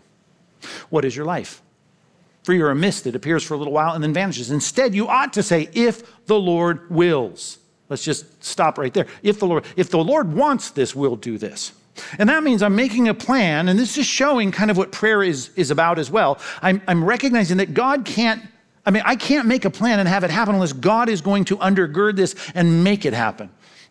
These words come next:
God is going to have to bring the profit that I'm planning. God is going to have to make these things happen. We can't plan to plant a church,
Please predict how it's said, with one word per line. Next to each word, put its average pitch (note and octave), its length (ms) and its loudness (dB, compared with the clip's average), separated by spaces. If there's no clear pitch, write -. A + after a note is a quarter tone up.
God B3+ 200 2
is C4 140 -2
going A3+ 220 2
to G#3 60 2
have F3 180 0
to F3+ 100 0
bring F#3+ 260 2
the F#3+ 60 0
profit G3+ 420 0
that D#3+ 120 2
I'm D3+ 140 0
planning. E3 380 -2
God C4 200 2
is A#3+ 80 -6
going A#3 180 0
to G3+ 60 2
have - 180 0
to G3 80 0
make G#3 180 0
these G3 200 -2
things F#3+ 200 -2
happen. G3+ 300 0
We - 220 -18
can't C#4+ 200 -2
plan F3 220 0
to C3+ 80 -2
plant C#3+ 240 -2
a A2+ 40 -4
church, - 540 -4